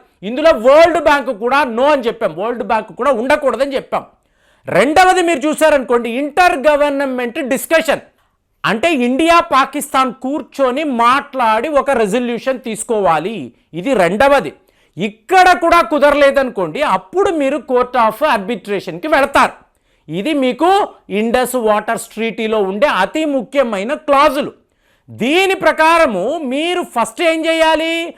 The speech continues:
ఒక న్యూట్రల్ పార్టీని తీసుకురావాలి, మాతో మీరు మాట్లాడాలి,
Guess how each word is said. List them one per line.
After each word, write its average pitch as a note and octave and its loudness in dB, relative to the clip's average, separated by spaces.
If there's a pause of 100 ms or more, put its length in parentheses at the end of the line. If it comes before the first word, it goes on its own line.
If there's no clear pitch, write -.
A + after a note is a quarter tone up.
(160)
ఒక B3+ -2
న్యూట్రల్ D#4+ 0
పార్టీని C#4 -2
తీసుకురావాలి, G#3 -2 (320)
మాతో D#4+ 6
మీరు E4 0
మాట్లాడాలి, A#3 -2